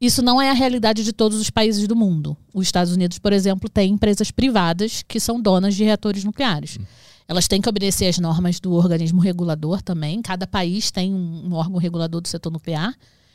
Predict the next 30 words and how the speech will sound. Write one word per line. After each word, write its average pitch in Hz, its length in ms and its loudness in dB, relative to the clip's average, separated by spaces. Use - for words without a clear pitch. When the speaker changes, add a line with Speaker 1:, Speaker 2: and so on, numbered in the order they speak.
Speaker 1:
E 165 60 -18
tem 196 300 0
outros 196 840 -4
órgãos 175 480 2
que - 100 -8
também 170 440 2
fiscalizam 185 920 0
internacionais, 180 1040 -2
que 170 280 -6
todo 214 260 4
mundo 196 280 2
que - 80 -2
tem 170 180 2
um - 20 4
reator 165 280 2
nuclear 160 260 -2
faz - 180 -6
parte. - 520 -8
É, 156 920 0
mas 185 420 0
nos 202 220 2
Estados 190 260 0
Unidos, 180 240 -2
por 202 120 0
exemplo, 185 300 -2
empresa 185 360 2
privada 180 440 2
tem 185 220 0
reator 196 340 0
nuclear. 196 420 -2